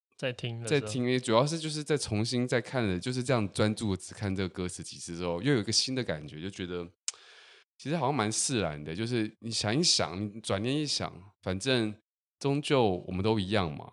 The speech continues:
Speaker 2: 那终究这些事情，
Speaker 1: 对。
Speaker 2: 呃，我们都是面对一样的命运，我们面对一样的、一样的就是这些纠葛，那我何必在这个时间点那么纠结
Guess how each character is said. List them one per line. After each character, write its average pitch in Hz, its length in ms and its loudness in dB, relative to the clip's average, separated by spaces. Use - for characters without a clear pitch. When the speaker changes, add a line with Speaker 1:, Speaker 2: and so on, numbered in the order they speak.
Speaker 2:
那 120 240 0
终 131 220 2
究 131 180 2
这 120 60 -4
些 117 160 4
事 120 180 -2
情， 87 420 0
Speaker 1:
对。 - 80 -10
Speaker 2:
呃， 85 280 -2
我 95 100 -4
们 95 160 2
都 117 100 2
是 131 60 2
面 131 160 4
对 110 160 4
一 95 40 2
样 110 140 2
的 101 40 2
命 101 320 2
运， 98 200 2
我 85 60 -4
们 85 100 -2
面 107 140 0
对 107 140 2
一 90 120 -4
样 98 240 2
的、 82 340 -6
一 98 100 -8
样 98 240 0
的 82 180 -6
就 90 160 -8
是 85 220 -6
这 90 80 -8
些 90 160 -2
纠 98 340 0
葛， 87 260 -8
那 147 160 2
我 95 160 2
何 90 320 -2
必 107 240 0
在 92 360 0
这 104 180 -6
个 92 100 -2
时 90 220 -6
间 92 200 -2
点 82 320 -6
那 95 80 -6
么 85 120 -4
纠 82 240 -4
结 80 160 -8